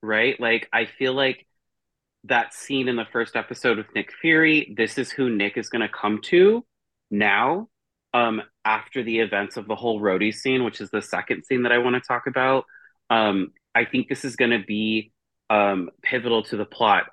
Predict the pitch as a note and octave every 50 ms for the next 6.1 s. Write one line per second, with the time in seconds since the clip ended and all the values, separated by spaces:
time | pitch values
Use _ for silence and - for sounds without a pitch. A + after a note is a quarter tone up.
0 | _ A2 G2+ G2 G2 F#2+ - - - G2+ - - G#2 F2+ F2+ F2 E2+ D#2 D2+ E2
1 | E2+ - E2 D#2 D2+ D#2+ D2+ - F2+ F#2 G2 F#2+ - G#2 F#2+ - - A2 G2+ G2
2 | F#2 - _ _ _ _ _ _ _ - C3 G#2+ B2+ B2+ B2+ - - C#3+ C#3+ D3
3 | C#3 - A#2 A2+ A2+ G#2 A#2 A#2 A#2+ G2+ G#2+ F#2 F#2+ G#2+ G2+ - A2 G2+ - -
4 | A2 G#2+ G#2 F#2 - - F2 E2+ E2+ E2 E2 E2+ E2+ - F2+ - - F#2+ F2+ F#2
5 | F#2 G2 G2+ G2+ G2+ G#2 G#2 G2+ G2+ G2 F#2 F#2+ F#2 F#2 F#2 F#2+ F#2 F#2 F#2 F#2
6 | -